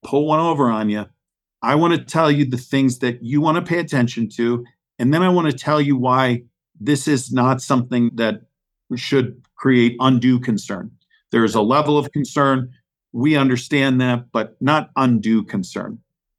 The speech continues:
And even those small things help build trust from the other side so that they start to believe that maybe you're not gonna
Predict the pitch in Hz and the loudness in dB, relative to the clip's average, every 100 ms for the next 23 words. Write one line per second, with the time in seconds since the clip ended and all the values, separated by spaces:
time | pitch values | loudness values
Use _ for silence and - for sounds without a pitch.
0 | _ 240 127 190 226 220 175 139 - - | _ -4 0 0 2 2 2 0 -4 -2
1 | 139 143 135 127 151 156 117 95 - - | 2 2 0 -2 -2 0 0 -2 -6 -16
2 | _ _ _ - 175 143 165 156 143 - | _ _ _ -2 -2 0 0 0 0 0
3 | 147 123 - - 139 127 127 165 175 131 | 0 0 -8 -4 0 0 0 0 0 0
4 | 123 110 107 123 123 123 - 110 139 156 | -2 -2 -4 -2 -2 -2 -6 -4 0 2
5 | 160 147 - _ - - 175 190 151 127 | 0 -4 -12 _ -10 -2 0 0 0 2
6 | 143 165 127 120 120 151 196 156 123 120 | 2 0 0 -4 -2 -2 0 0 0 -2
7 | - _ _ - 151 151 131 151 131 120 | -10 _ _ -4 0 0 -2 -2 0 0
8 | 107 | -2